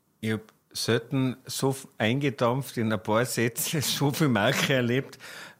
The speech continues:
Ähm, man kann nur bestätigen, es ist außergewöhnlich, es fällt auf, man merkt es.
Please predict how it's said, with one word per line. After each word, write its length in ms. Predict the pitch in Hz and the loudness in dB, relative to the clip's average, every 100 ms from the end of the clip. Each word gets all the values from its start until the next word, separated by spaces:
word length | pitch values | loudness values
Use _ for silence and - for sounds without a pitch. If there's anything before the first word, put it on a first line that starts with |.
| - | 0
Ähm, 500 | 117 117 117 123 127 - _ _ | 2 4 2 0 -2 -8 _ _
man 220 | 120 117 | -2 0
kann 180 | 113 120 | 2 0
nur 100 | 127 | 0
bestätigen, 520 | 120 - 120 - 113 | 0 -2 -2 0 0
es 140 | 107 104 | 0 -2
ist 140 | 131 | -2
außergewöhnlich, 880 | 104 110 - 139 135 123 131 143 139 - - - | 0 0 0 -2 -2 -2 0 0 -2 -4 -10 -6
es 160 | 123 - | -4 -2
fällt 360 | 113 113 131 | 0 0 0
auf, 340 | - 110 120 - | 0 0 0 0
man 200 | 120 107 | 2 2
merkt 440 | 95 123 - - | 2 0 -4 -4
es. 220 | 147 139 | -2 -2